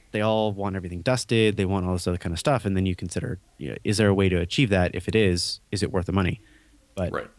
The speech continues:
Speaker 1: with software, I think it's a little bit more malleable 'cause everything's sort of under the surface.
Speaker 2: Yeah, I, I, I think those are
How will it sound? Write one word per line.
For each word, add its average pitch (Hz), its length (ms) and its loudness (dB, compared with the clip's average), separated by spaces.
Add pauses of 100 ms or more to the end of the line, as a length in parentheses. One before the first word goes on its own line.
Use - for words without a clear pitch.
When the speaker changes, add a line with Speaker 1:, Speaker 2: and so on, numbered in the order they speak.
(200)
Speaker 1:
with 110 140 2
software, 107 400 0
I 87 60 0
think 92 140 -4
it's 87 120 -10
a - 20 -10
little 90 140 -4
bit 85 120 -8
more 92 140 -4
malleable 90 460 0
'cause 87 200 -10
everything's 90 440 0
sort 85 180 0
of 82 180 -4 (200)
under 92 180 4
the 82 100 -2
surface. - 520 0 (560)
Speaker 2:
Yeah, - 200 -10 (200)
I, 117 80 2
I, 120 220 2 (180)
I 117 80 2
think 127 120 2
those 110 140 2
are 90 220 -4